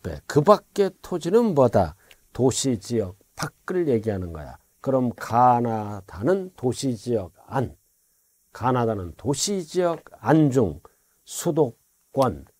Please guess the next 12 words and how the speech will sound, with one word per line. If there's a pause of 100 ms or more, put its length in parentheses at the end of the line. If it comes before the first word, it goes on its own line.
(140)
주상공은
세
배, (400)
녹지
지역은
다섯 (280)
배, (360)
수도권이
아닌
수도권
밖 (200)
다섯